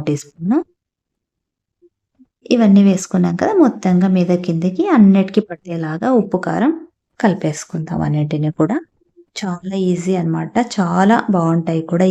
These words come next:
ఈవినింగ్ స్నాక్స్ పర్ఫెక్ట్‌గా, పిల్లలు చాలా ఇష్టపడి తింటారు. ఇప్పుడు చివరిగా మనము ఫ్రై చేసి పెట్టుకున్న కరివేపాకు కూడా వేద్దాం. అలాగే నేను కొంచెం టేస్ట్ ఇంకొంచెం బాగుండాలనేసి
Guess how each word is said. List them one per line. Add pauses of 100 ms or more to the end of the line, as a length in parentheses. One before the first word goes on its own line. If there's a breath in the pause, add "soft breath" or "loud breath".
ఈవినింగ్ (560 loud breath)
స్నాక్స్ (140)
పర్ఫెక్ట్‌గా,
పిల్లలు
చాలా
ఇష్టపడి
తింటారు. (240)
ఇప్పుడు
చివరిగా (1300 soft breath)
మనము (100)
ఫ్రై (100)
చేసి
పెట్టుకున్న
కరివేపాకు
కూడా
వేద్దాం. (160)
అలాగే (560)
నేను
కొంచెం (400)
టేస్ట్
ఇంకొంచెం (160)
బాగుండాలనేసి